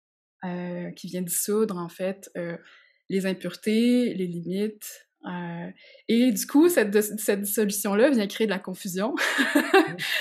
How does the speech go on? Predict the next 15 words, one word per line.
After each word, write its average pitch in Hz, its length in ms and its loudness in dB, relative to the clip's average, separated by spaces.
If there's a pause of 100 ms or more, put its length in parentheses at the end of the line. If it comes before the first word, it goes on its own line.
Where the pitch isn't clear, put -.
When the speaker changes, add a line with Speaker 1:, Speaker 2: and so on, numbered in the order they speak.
(180)
Speaker 2:
c'est 170 80 -6
vrai. 143 100 -2
Speaker 1:
Hein, 240 340 4
euh, 208 200 4 (480)
euh, 165 60 -4 (120)
c'est-à-dire, 233 640 4
euh, 208 300 4 (280)
une 220 140 4
fusion 233 800 0
de 202 120 0
soi 214 440 -4
avec 196 560 -6 (100)
tout - 100 -8
le 190 80 -2
reste. 175 440 -8